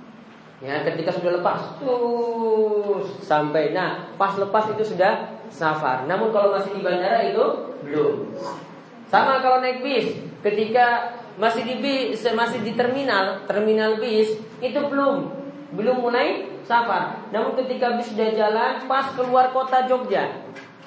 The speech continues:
nah itu baru sudah jalan. Sama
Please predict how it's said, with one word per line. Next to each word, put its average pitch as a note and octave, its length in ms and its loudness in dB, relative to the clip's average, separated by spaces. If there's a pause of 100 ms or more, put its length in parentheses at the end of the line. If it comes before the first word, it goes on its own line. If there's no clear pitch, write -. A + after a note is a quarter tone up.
(120)
nah D#3 240 0
itu F#3 240 2
baru E3+ 240 2
sudah E3 320 -4
jalan. D3 480 -2 (2000)
Sama F3 240 2